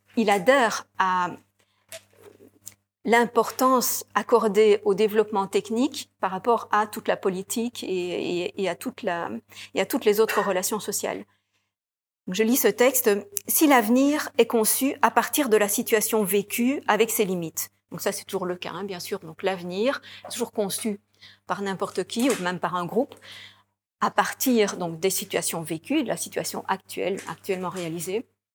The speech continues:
avec ses limites, hein, bon, c'est-à-dire que, euh, on peut pas tout connaître de cette situation, donc c'est les limites dans lesquelles on se trouve. Et si l'avenir propre est démenti par l'avenir vrai,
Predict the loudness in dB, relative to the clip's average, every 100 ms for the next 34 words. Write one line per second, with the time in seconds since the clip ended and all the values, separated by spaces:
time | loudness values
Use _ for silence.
0 | -14 -14 -14 0 4 4 4 -2 -2 -2
1 | -4 -4 -6 -6 -6 -8 -12 -12 -8 -6
2 | -4 -4 -6 -6 -6 -8 _ _ _ -12
3 | -10 -10 -14 -16 -20 _ _ _ _ -10
4 | -8 -2 -2 -2 -6 -4 -2 0 0 -2
5 | -6 -4 -6 -8 -8 -10 -8 -6 -4 -4
6 | -4 -10 -14 -10 -6 -6 -4 -2 -2 0
7 | -2 -2 -6 -6 -4 -4 -4 -2 -2 -2
8 | _ _ _ _ _ _ _ _ _ _
9 | -20 -18 -12 -2 0 4 6 6 6 2
10 | 0 4 4 4 2 6 4 4 2 2
11 | 0 -4 -2 -2 -2 -2 -4 -8 -8 -6
12 | -2 0 -2